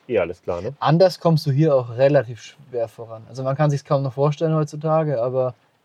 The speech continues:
Speaker 1: Ja.
Speaker 2: Englisch ist halt hier echt nicht so das Ding.
Speaker 1: Nee, Übersetzungsprogramm funktioniert. Aber selbst das spuckt dir teilweise Sachen aus und du stehst da völlig unverständlich vor Leuten.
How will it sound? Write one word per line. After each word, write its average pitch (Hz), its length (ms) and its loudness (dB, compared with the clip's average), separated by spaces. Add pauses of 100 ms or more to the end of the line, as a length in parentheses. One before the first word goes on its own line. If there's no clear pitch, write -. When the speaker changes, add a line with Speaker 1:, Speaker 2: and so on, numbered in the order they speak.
(140)
Speaker 1:
Ja. 135 160 2
Speaker 2:
Englisch 165 260 2
ist 151 160 -6
halt 147 140 0
hier 139 180 2
echt 151 240 -4
nicht 160 180 -2
so 151 140 -10
das 147 220 -8
Ding. 139 260 -14 (160)
Speaker 1:
Nee, 131 200 2
Übersetzungsprogramm 120 880 -2
funktioniert. 110 500 -6 (260)
Aber 131 160 2
selbst 135 240 0
das - 160 0
spuckt - 240 -10
dir 135 80 -8
teilweise 127 300 0
Sachen 131 280 -2
aus 127 220 0
und 123 60 -10
du 120 40 -8
stehst 127 280 -4
da 123 40 -4
völlig 127 280 -6
unverständlich 123 520 -6
vor - 140 -6
Leuten. 120 340 0